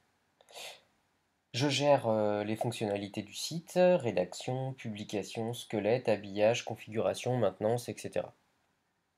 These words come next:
Il y a ensuite celui d'administrateur restreint, c'est celui des responsables de rubrique.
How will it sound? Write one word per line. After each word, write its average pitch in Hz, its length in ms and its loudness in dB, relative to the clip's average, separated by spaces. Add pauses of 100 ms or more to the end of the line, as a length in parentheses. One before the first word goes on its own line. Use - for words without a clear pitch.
(320)
Il 123 100 -2
y 135 60 6
a 135 60 10
ensuite 135 260 0
celui 117 240 -2
d'administrateur 113 640 0
restreint, 139 480 4
c'est 180 140 -2
celui - 220 -10
des 110 120 0
responsables 131 540 -2
de 135 60 0
rubrique. 113 580 -4